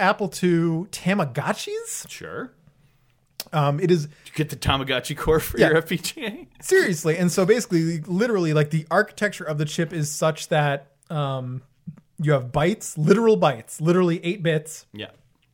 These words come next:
Speaker 1: You tell it, "Here's eight bits," and it reduce-, it produces a function, or
Speaker 2: Yeah.
Speaker 1: it produces a result. So if I put this bit in, it'll do these operations on this shit and give you this. Um,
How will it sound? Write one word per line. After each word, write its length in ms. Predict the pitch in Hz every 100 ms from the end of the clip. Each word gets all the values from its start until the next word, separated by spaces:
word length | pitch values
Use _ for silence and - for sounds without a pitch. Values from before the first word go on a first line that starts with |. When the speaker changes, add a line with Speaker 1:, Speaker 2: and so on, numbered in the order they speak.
| _ _ -
Speaker 1:
You 100 | 165
tell 300 | 151 - 202
it, 100 | 208 -
"Here's 240 | 185 202 185
eight 200 | 175 160
bits," 340 | 156 123 - - - - -
and 120 | 170
it 80 | 175
reduce-, 400 | 160 139 175 160
it 120 | 165
produces 380 | 156 160 156 151
a 300 | 156 139 139 -
function, 440 | - 156 143 104 110 _ -
or 80 |
Speaker 2:
Yeah. 60 | 156 147
Speaker 1:
it 60 |
produces 420 | 151 190 214 175 160
a 120 | 156
result. 400 | 147 139 110 - _ _ _ _
So 120 | -
if 60 | 151
I 60 |
put 280 | 147 165 156 -
this 260 | 151 196 208
bit 260 | 147 175
in, 280 | 175 160 151
it'll 200 | 165 156
do 260 | 135 147 151
these 320 | 127 143 185
operations 640 | 185 170 170 151 151 156 147
on 180 | 143
this 140 | 139 147
shit 320 | - 151 143
and 180 | 151 143
give 160 | 147 143
you 120 | 143
this. 600 | 110 117 117 - - - _ _ _ _ _ _ -
Um, 500 | 139 127 120 113 123